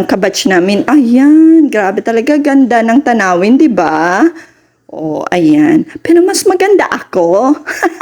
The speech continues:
<laughs> Sabi ng mga kabatch namin, convoy daw. Pero parang lumipad na sila.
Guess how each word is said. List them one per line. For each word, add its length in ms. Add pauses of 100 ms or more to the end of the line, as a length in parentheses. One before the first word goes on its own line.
(580)
<laughs> 960
Sabi 320
ng 80
mga 320
kabatch 400
namin, 400
convoy 560
daw. 320
Pero 480
parang 560 (480)
lumipad 480
na 240
sila. 560